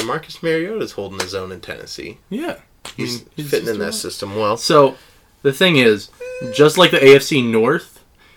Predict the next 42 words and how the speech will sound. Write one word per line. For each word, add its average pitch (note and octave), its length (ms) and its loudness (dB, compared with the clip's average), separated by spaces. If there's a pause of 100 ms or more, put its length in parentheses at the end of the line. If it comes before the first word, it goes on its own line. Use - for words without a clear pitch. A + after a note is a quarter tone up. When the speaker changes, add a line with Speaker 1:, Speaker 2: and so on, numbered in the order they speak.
(160)
Speaker 2:
I B2+ 100 0
feel D3 180 4
like C#3 120 6
this B2+ 120 -2
is B2 100 -6
gonna A#2+ 160 2
be A#2 120 0
a A2 60 6
very G#2+ 340 0
close G#2+ 340 -2
division. G#2 520 -2
I A#2 80 -6
still C3+ 220 2
have C#3+ 120 2
the C#3+ 80 -2
Jaguars A#2+ 460 0
taking F#2+ 320 -6
it. F2+ 140 -14 (1080)
Ten G#2 180 -4
and G#2 160 -4
six. - 680 -6 (340)
Speaker 1:
So B2+ 140 -4
same C3 260 0
record. - 380 -2
Speaker 2:
Same C#3 320 0
record. - 360 -4 (100)
Speaker 1:
Same F#2 240 -6
record. - 280 -20 (600)
Speaker 2:
Houston B2 920 -4 (600)
being A#2+ 280 0
the A2+ 120 2
other G#2+ 180 0
wild G2 360 -4
card F#2 260 -8
team F#2+ 220 -14
that F2+ 100 -16
I'm E2+ 120 -18
taking G2 400 -14
here. - 220 -20 (1080)
Like A2 200 2
I A2+ 100 4
said, A2+ 440 2